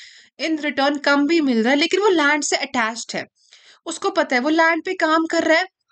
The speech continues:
वहां से उसको क्या मिल रहा है, राइस, व्हीट जो वो उगा रहा है, तो उसकी इमोशनल वैल्यू जो है वो अटैच्ड है अभी भी लैंड के साथ। उसको पता है मैं जिस लैंड पे काम करता हूँ वही लैंड मुझे चीज दे रही है, फाइन। लेकिन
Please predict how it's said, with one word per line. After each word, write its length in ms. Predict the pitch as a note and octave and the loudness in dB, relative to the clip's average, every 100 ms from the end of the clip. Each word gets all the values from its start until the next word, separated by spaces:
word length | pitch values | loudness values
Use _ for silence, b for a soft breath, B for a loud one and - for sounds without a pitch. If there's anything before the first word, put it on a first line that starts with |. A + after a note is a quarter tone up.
| _ B3 | _ -4
वहां 220 | D4+ E4 | 0 0
से 120 | F4+ | -2
उसको 180 | - E4 | -6 -2
क्या 200 | E4 D#4 | 0 0
मिल 180 | C4 A#3 | 0 0
रहा 100 | A#3+ | 0
है, 80 | |
राइस, 420 | B3+ A#3+ E4 - - b b b _ _ - | 0 -2 -4 -14 -20 b b b _ _ -6
व्हीट 320 | C#4 D#4+ F4 - _ _ | -4 -4 -6 -14 _ _
जो 120 | B3 C#4 | -6 -2
वो 100 | D4+ | -2
उगा 300 | C4 C#4 C#4+ | 2 0 2
रहा 160 | D4+ | 0
है, 120 | D4 | -2
तो 120 | D#4 F#4 | -4 -4
उसकी 280 | - - | -4 -4
इमोशनल 640 | G#4 E4+ E4+ F#4 G#4 G4 E4 | -2 2 2 2 0 0 0
वैल्यू 240 | D4+ D#4+ | 0 -2
जो 160 | D4+ E4 | -2 0
है 100 | F4+ | 0
वो 160 | G#4 | 0
अटैच्ड 540 | D5+ D4+ D4+ D4 D#4+ - | -2 -4 -2 -4 -4 -4
है 140 | E4 | -2
अभी 200 | D#4 C#4+ | -2 -2
भी 140 | B3+ C4 | 0 2
लैंड 380 | B3 G#3 G#3 - | 2 0 -2 -6
के 140 | A3 | -8
साथ। 260 | A3+ G#3+ D4+ B B B B | -2 -2 -2 B B B B
उसको 220 | D#4+ - | -8 -6
पता 240 | G4 F#4+ G4+ | -4 -2 0
है 80 | |
मैं 120 | F#4+ D#4+ | 2 0
जिस 200 | F4+ D#4 | -2 -2
लैंड 280 | C#4+ D4 | -2 -2
पे 80 | D4 | -6
काम 260 | D#4+ C#4+ C#4 | -2 -2 0
करता 300 | C#4+ B3+ C#4 | 0 0 -2
हूँ 100 | D#4 | 0
वही 220 | E4 D#4 | 2 2
लैंड 340 | D4 A#3+ D4 | 2 0 -4
मुझे 220 | D4+ D#4 D#4+ | -6 -6 -4
चीज 320 | C4+ A#3+ A3 | -2 -2 0
दे 100 | A3 | 0
रही 240 | F#3+ F3+ F#3+ | 0 -4 -6
है, 100 | F#3+ - B B B B | -10 -14 B B B B
फाइन। 280 | C#4 E4+ D4+ | -6 -6 -4
लेकिन 240 | D4+ F4 | -4 -2